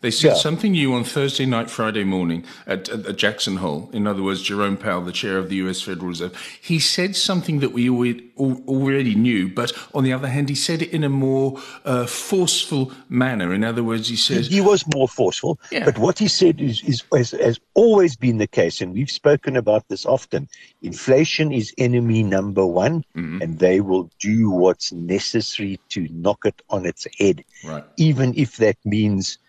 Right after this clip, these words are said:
Speaker 2: the economy goes into recession. They are going to knock it on its head. Now, I think the reason why the markets fell is that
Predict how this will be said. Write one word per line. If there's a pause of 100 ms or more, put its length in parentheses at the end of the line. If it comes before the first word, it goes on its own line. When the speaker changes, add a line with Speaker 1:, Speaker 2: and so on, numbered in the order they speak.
(180)
Speaker 2:
the
economy
goes
into
recession. (1040)
They
are
going
to
knock
it
on
its
head.
Now, (640)
I
think
the
reason
why
the
markets
fell (600)
is
that